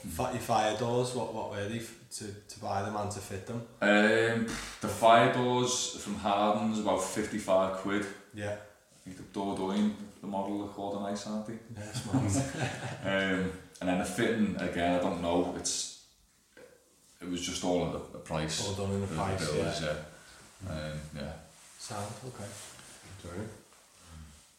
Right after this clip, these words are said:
Speaker 3: Uh, so you're thinking about service accommodation now as a, as an avenue?
Speaker 1: Yeah,
Speaker 3: Yeah.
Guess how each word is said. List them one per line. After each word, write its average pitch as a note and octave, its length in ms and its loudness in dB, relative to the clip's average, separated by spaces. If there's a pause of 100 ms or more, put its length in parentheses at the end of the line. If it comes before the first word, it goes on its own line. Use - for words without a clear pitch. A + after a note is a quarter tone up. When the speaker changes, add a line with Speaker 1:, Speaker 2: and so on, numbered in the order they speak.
Speaker 3:
Uh, G#2 180 2
so A2 120 4
you're A#2 140 8
thinking B2+ 240 4
about A#2 180 4
service A2+ 380 2
accommodation G#2+ 640 2
now F#2+ 200 2
as F#2 100 -2
a, F2+ 200 -2
as F#2 100 -4
an F#2 140 -2
avenue? G2+ 320 2 (220)
Speaker 1:
Yeah, C3+ 480 8
Speaker 3:
Yeah. F#2 60 -6